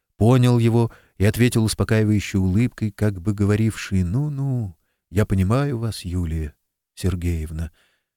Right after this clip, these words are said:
За четыре месяца вагонов и вокзалов вам довелось пережить много неприятного, но в доме Муравьёвых для вас нет ничего страшного».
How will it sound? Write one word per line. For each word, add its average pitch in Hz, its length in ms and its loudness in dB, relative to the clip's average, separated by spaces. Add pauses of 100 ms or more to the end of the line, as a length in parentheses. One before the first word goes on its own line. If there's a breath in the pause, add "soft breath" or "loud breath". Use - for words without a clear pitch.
(100)
За 95 200 0
четыре 202 340 0
месяца 180 540 -2
вагонов 135 560 4
и - 20 2
вокзалов 127 680 2
вам 127 360 2
довелось 117 500 4
пережить 104 520 2
много 117 480 2
неприятного, 120 880 -2 (560)
но 92 140 2
в 87 100 -4
доме 85 240 4
Муравьёвых 82 800 0
для 85 240 -2
вас 87 380 -4
нет 107 400 -4
ничего 139 400 -10
страшного». 127 640 -10